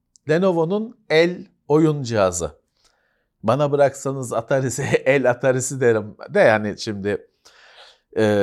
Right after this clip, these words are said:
siz sevmezsiniz böyle bir ifadeyi. Biz arkadaş arasında öyle diyoruz. Ama bir de şeye ihtiyacımız var. Ne diyeceğiz bunlara? El konsolu mu diyeceğiz? Gittikçe artıyor bu cihazlar. Steam Deck başladı. Asus rog Ally. Sonra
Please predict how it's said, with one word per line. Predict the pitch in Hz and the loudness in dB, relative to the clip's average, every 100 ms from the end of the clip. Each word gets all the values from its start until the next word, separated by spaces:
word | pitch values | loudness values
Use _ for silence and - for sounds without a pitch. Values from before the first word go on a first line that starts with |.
| 98 98 98 98 95 95 98 92 95 | 2 0 -2 -4 -6 -6 -6 -8 -8
siz | - 107 | -8 -6
sevmezsiniz | - 107 107 107 - 110 107 95 | 0 0 2 0 -2 -6 -6 -4
böyle | 98 95 95 | -2 -2 -2
bir | 92 92 | -6 -4
ifadeyi. | 107 95 90 107 143 | 0 0 0 -2 -2
Biz | 104 - - - | -6 -12 -12 -2
arkadaş | 101 101 95 92 | -2 0 -4 -4
arasında | 98 87 - 95 | -6 -8 -8 -2
öyle | 101 101 92 | 0 0 -4
diyoruz. | 85 87 208 - - _ _ _ _ - | -4 -6 -6 -8 -16 _ _ _ _ 2
Ama | 190 208 | 4 4
bir | 226 | 4
de | 226 | 2
şeye | 226 214 214 | 4 4 4
ihtiyacımız | 208 220 190 202 202 170 | 2 2 2 0 0 2
var. | 113 | 2
Ne | 139 175 | 2 -4
diyeceğiz | 175 160 131 | 0 0 -2
bunlara? | 127 123 135 | -6 -4 -2
El | - 165 180 | 2 0 0
konsolu | 180 143 123 107 | -4 -4 -2 -4
mu | 95 90 | -4 -8
diyeceğiz? | 82 82 80 | -8 -10 -12
Gittikçe | 120 113 147 - | -14 -14 -8 4
artıyor | 147 151 190 175 | 4 4 2 -2
bu | 135 | 0
cihazlar. | 117 92 87 76 - - | 0 0 -2 -10 -12 -20
Steam | - - - 131 131 | -16 -16 -8 -6 -2
Deck | 117 110 - - | 0 0 -2 -4
başladı. | 107 95 104 92 127 | -2 -2 -6 -4 -2
Asus | 107 107 110 - - _ _ - | -2 -4 -10 -12 -20 _ _ -2
rog | 107 110 | 0 2
Ally. | 104 104 113 175 - _ _ _ _ _ _ _ | 2 4 2 2 -4 _ _ _ _ _ _ _
Sonra | - - 131 123 139 165 - | -4 4 6 6 4 4 -4